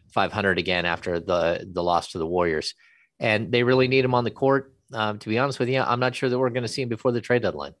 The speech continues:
We, we just have no idea, 'cause every day he comes in, he's questionable. And I'll say this, even, like, the first time he went,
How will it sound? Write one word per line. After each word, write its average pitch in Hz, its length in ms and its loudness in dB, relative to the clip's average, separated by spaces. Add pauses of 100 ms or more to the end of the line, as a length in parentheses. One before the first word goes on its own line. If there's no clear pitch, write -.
(340)
We, 107 180 2
we 101 160 0
just 113 160 0
have 113 160 -2
no 92 200 0
idea, 80 360 -4 (140)
'cause 113 160 -2
every 123 220 0
day 120 180 4
he 113 100 -2
comes 104 260 -4
in, 98 140 -2
he's 87 140 -8
questionable. 92 640 -2 (420)
And 120 60 -2
I'll 127 80 0
say 123 140 -2
this, 117 260 -2
even, 135 180 -4
like, 120 140 -4
the 107 80 -4
first 113 340 -6
time 107 240 -2
he 104 160 -6
went, 98 380 -4